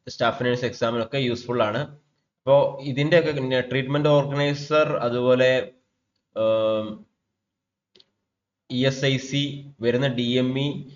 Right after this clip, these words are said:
ഇതിന്റെയൊക്കെ ക്ലാസ്സുകൾക്ക് വേണ്ടി എന്നെ ഈ നമ്പറിൽ കോൺടാക്ട് ചെയ്യാവുന്നതാണ്. അതുപോലെ തന്നെ നിങ്ങൾക്ക്, ആ, ഡി എച്ച് എ, ഹാദ്, പ്രോമെട്രിക്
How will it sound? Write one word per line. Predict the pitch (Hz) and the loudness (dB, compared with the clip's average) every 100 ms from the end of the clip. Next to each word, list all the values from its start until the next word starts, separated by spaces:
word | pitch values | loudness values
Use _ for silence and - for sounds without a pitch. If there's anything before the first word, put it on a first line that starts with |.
| _ _ _ | _ _ _
ഇതിന്റെയൊക്കെ | 139 143 175 165 | -6 -2 0 0
ക്ലാസ്സുകൾക്ക് | 160 127 131 127 151 147 147 | 2 4 2 0 -2 0 0
വേണ്ടി | 143 139 151 165 - | -2 0 -2 -4 -4
എന്നെ | 123 127 | -2 0
ഈ | 131 | 0
നമ്പറിൽ | 123 120 117 123 | 0 -2 -2 -4
കോൺടാക്ട് | 123 107 107 113 117 | -4 -4 0 -2 -2
ചെയ്യാവുന്നതാണ്. | 120 107 110 107 95 113 - _ _ _ _ _ _ _ _ _ _ _ _ _ _ _ _ | 0 2 2 0 -2 -4 -8 _ _ _ _ _ _ _ _ _ _ _ _ _ _ _ _
അതുപോലെ | 113 120 135 147 | -2 2 2 4
തന്നെ | 143 143 | 2 2
നിങ്ങൾക്ക്, | 135 127 123 143 151 151 - _ _ _ - | 0 -2 -2 -2 -4 -8 -16 _ _ _ -2
ആ, | 117 113 113 | 0 2 0
ഡി | 113 104 123 | -2 -2 2
എച്ച് | 135 135 - | 2 0 2
എ, | 151 151 | 4 4
ഹാദ്, | 110 117 120 127 123 147 | 0 0 4 2 2 0
പ്രോമെട്രിക് | 147 120 120 123 123 139 135 | 2 2 2 0 -2 -8 -6